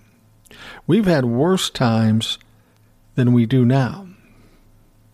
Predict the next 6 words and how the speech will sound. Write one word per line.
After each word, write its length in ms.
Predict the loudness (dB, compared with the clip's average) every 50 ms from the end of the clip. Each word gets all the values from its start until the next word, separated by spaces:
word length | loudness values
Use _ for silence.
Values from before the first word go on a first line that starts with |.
| _ _ _ _ _ _ -20 -20 _ _ _ -20 _ _ _ _
For 80 | -4 0
those 320 | 2 4 2 2 2 0
of 120 | 0 0 2
you 220 | 2 2 2 2
old 300 | 2 0 0 2 2 2
enough, 440 | 2 2 2 0 -2 -4 -8 -14